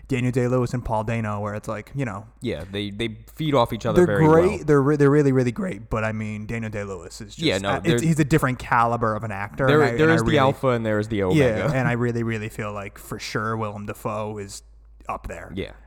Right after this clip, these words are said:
Speaker 1: And Robert Pattinson is, was on for the ride, you know, but, like, but he, but he held his own for sure. It, it,
Speaker 2: No,
Speaker 1: it,
Speaker 2: yeah, like,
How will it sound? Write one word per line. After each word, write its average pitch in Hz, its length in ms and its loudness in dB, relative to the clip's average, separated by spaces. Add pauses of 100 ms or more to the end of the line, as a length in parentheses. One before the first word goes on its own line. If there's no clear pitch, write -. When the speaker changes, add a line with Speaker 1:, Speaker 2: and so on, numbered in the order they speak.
(140)
Speaker 1:
And 98 460 -12
Robert 123 240 -2
Pattinson 120 340 -4
is, 113 220 -8
was 147 220 -8
on 139 240 2
for 147 80 2
the 123 80 2
ride, 104 420 -2
you 131 60 0
know, 123 280 -2
but, 117 160 -2
like, 123 320 -4
but 147 120 2
he, 170 100 -2
but 208 140 4
he 226 40 2
held 214 160 6
his 139 140 0
own 107 160 -4
for 123 160 0
sure. 107 260 -6
It, 127 140 -4
it, 208 80 0
Speaker 2:
No, 190 240 0
Speaker 1:
it, 117 60 -4
Speaker 2:
yeah, 90 320 -4
like, 107 180 -6